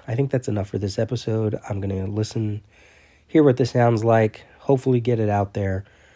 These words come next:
Hopefully it's not too, uh, painful. And if this works, I will be, uh, sending out some more podcasts like this, short and sweet, very old school, very lo-fi.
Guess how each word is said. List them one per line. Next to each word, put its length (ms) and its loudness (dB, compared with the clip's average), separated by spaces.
Hopefully 360 -4
it's 240 -10
not 260 -6
too, 720 -4
uh, 260 -8
painful. 480 -6
And 480 -6
if 160 0
this 160 0
works, 520 0
I 260 -4
will 240 -6
be, 500 -6
uh, 400 -4
sending 340 -4
out 240 -4
some 160 -4
more 180 0
podcasts 720 -10
like 200 -12
this, 380 0
short 340 -2
and 100 -4
sweet, 420 -2
very 320 4
old 200 4
school, 360 0
very 260 2
lo-fi. 840 -2